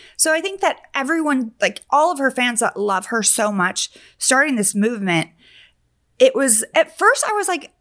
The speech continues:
"Is she, is this as crazy? Is she, is she really, like, miserable?" And then I was started to, like,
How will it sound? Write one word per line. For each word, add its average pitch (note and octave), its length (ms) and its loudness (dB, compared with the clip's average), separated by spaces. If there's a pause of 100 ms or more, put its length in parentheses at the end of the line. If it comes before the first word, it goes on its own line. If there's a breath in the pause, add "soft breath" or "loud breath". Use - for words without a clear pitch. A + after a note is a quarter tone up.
(180)
"Is D5 200 4
she, - 80 -4
is G4 180 2
this D#5 200 0
as - 160 -2
crazy? C#4+ 400 0
Is G4+ 320 2
she, - 240 -2
is - 180 0
she D#4+ 100 2
really, B3 360 0
like, A#3 360 -4
miserable?" D4+ 580 0
And B3 180 0
then D#4+ 100 0
I G4 100 -2
was D#4+ 200 -4
started C#4+ 340 -2
to, C4 80 0
like, F#3+ 240 -2